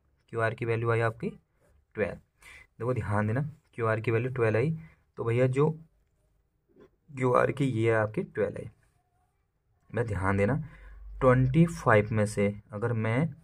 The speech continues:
क्यूआर की वैल्यू यानी कि ट्वेल्व सब्ट्रैक्ट करता हूँ तो आपकी वैल्यू कितनी आ जाती है, थर्टीन। क्या आती है आपकी, थर्टीन। तो जो आपका पीआर की वैल्यू आई यानी कि इसकी वैल्यू आई आपकी पीआर की वैल्यू, तो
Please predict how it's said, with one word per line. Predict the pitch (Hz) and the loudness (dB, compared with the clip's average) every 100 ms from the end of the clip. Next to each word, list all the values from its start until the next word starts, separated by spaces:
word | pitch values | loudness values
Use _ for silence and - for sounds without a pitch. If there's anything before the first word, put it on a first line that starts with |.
| _ | _
क्यूआर | - 117 110 | -2 2 2
की | 107 107 | 2 2
वैल्यू | 101 101 | 2 0
यानी | 117 | -2
कि | 143 | -4
ट्वेल्व | 110 107 | 0 0
सब्ट्रैक्ट | 110 113 - 113 113 | 0 -6 -6 -8 -4
करता | 107 113 | -4 0
हूँ | |
तो | 123 | 0
आपकी | 110 - 107 | -2 -6 -4
वैल्यू | 110 110 | -2 -2
कितनी | 110 113 113 | -6 -6 -2
आ | |
जाती | 110 110 143 | -2 -2 -4
है, | 202 - _ _ _ _ - | -6 -8 _ _ _ _ -2
थर्टीन। | 104 - - - - _ - | -2 -2 -10 -12 -18 _ -8
क्या | 113 | -6
आती | 110 123 | 0 -2
है | |
आपकी, | 127 170 - _ _ | -2 -10 -12 _ _
थर्टीन। | - 101 85 - - - - - - | -2 -2 -2 -8 -10 -14 -18 -18 -4
तो | 151 | 0
जो | 156 165 | 2 2
आपका | 139 - 175 | 0 -2 -6
पीआर | - 139 131 127 | -2 2 4 4
की | 143 | 2
वैल्यू | 127 107 98 | 4 2 2
आई | 92 87 101 | 0 -2 -6
यानी | 104 | -6
कि | 110 | -4
इसकी | 117 - 123 | -8 -6 -4
वैल्यू | 127 127 | -2 0
आई | 147 | 0
आपकी | 147 147 214 - _ _ _ | 0 -4 -8 -8 _ _ _
पीआर | 127 120 98 | 0 2 2
की | - | 0
वैल्यू, | 95 87 101 - _ _ _ _ - - _ _ 107 | -2 -2 -8 -18 _ _ _ _ -20 -20 _ _ -6
तो | 104 107 | -2 0